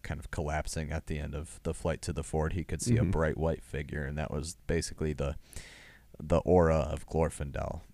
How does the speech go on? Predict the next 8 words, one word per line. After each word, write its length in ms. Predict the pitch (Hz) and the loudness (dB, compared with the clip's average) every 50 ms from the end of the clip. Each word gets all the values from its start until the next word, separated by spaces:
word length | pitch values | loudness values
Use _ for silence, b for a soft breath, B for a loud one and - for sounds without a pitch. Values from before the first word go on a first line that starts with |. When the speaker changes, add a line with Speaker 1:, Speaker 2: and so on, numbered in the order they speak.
| - - - - | -20 -20 -18 -12
Speaker 1:
Um, 400 | - 60 60 60 58 57 - - - - - - - - | -10 -10 -8 -8 -8 -10 -12 -14 -16 -20 -20 -20 -16 -12
and 240 | - - 58 55 - | -10 -10 -10 -8 -6
the 100 | - - | -6 -6
Black 360 | 67 - - 71 71 - - - | -2 0 0 0 0 0 -2 0
Riders 420 | 71 73 67 62 64 67 - - | 0 0 0 0 -2 -4 -4 -4
have, 200 | 82 78 76 - | -4 -4 -4 -6
like, 140 | 82 - - | -8 -8 -8
a 80 | - | -10